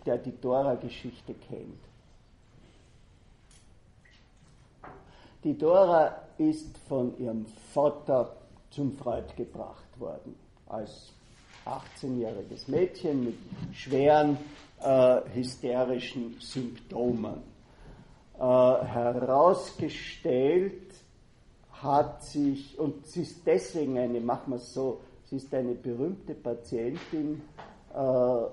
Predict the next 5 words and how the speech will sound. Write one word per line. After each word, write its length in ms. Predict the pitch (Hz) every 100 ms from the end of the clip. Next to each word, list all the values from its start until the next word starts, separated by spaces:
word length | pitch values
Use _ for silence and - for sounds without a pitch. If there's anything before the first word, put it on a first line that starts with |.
| - - -
Freuds, 880 | 123 120 120 139 160 156 - - - - _ - - - -
weil 760 | - - 135 127 127 131 135 139 - - -
Freud 560 | - 117 120 139 175 190 - - - - - - - - -
an 500 | 151 147 147 143 - - -
ihr 580 | 190 190 226 214 190